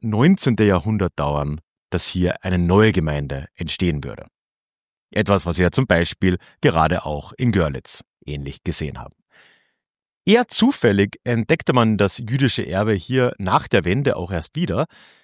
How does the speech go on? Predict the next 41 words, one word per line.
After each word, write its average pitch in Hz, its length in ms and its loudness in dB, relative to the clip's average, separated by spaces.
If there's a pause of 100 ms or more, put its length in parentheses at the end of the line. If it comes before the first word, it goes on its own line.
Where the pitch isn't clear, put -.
(160)
Es 101 200 -8
war 135 180 2
ein 143 160 2
Historiker, 156 580 0
der 139 340 4
hier 214 600 -6 (180)
in 135 300 -4
einem 156 260 -4
alten 143 300 0
Lagerhaus 131 1000 0
die 123 300 -4
Überreste 139 640 0
der 113 260 2
alten 107 220 -2
Synagoge 113 440 -4
identifizieren 101 600 -2
konnte. 87 360 -2 (760)
Und 147 560 2 (120)
inzwischen, 123 640 0
wie 117 80 0
man 104 280 2
auf - 200 -4
dem 101 180 -2
Video 123 220 0
auch - 160 -4
sieht, - 340 -4
ist - 260 -10
die 107 120 -2
wieder 101 320 2 (140)
ganz 101 280 0
gut 127 240 -4
hier 104 220 -2
instand 117 380 0
gebracht - 360 2
und 101 120 -2
man 101 140 2
erkennt 104 520 0
das 92 260 0
wirklich 107 380 -4
sehr 87 140 -2
schön. 135 260 0